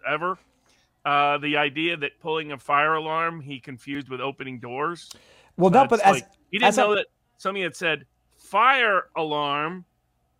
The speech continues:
Speaker 1: don't pull unless fire," meant it was a fire alarm.
Speaker 2: No, but now, now that I say it out loud, maybe I'm thinking his explanation is the door was locked,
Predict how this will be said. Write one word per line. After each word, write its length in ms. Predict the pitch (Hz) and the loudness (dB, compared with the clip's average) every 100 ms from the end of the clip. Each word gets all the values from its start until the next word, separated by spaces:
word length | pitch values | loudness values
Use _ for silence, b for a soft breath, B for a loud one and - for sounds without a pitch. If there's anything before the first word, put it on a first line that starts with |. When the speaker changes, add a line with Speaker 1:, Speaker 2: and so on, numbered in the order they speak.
| _ | _
Speaker 1:
don't 320 | 185 214 226 - | -4 -2 -2 -2
pull 300 | 240 220 196 | 2 4 4
unless 420 | 175 202 196 - | 2 2 0 -2
fire," 720 | - 202 254 226 147 151 165 _ _ _ _ _ 147 | -2 4 6 6 2 -2 -4 _ _ _ _ _ -12
meant 240 | 156 202 | -4 0
it 40 | 208 | 0
was 140 | 185 | -2
a 60 | 170 | -6
fire 400 | 208 233 240 170 | 0 0 2 2
alarm. 300 | 135 123 104 b b b | 0 -6 -12 b b b
Speaker 2:
No, 120 | 220 | 4
but 140 | 220 196 | 6 6
now, 160 | 262 | 4
now 180 | 202 240 | 4 2
that 120 | 220 | 4
I 100 | 190 | 4
say 240 | 190 208 185 | 2 2 2
it 60 | |
out 120 | 160 | 4
loud, 380 | 143 185 208 - - 147 | 2 2 2 0 -6 -4
maybe 340 | 147 247 247 | -2 2 2
I'm 80 | 196 | 2
thinking 320 | - 185 185 | 0 -4 -2
his 240 | 156 180 185 | 0 0 0
explanation 600 | 165 175 170 190 - 156 | -2 -2 0 0 -2 -4
is 160 | 131 | -4
the 140 | 113 139 | -2 -2
door 300 | 110 190 226 | 2 4 4
was 220 | 165 123 | 2 0
locked, 400 | 165 175 139 | 2 4 2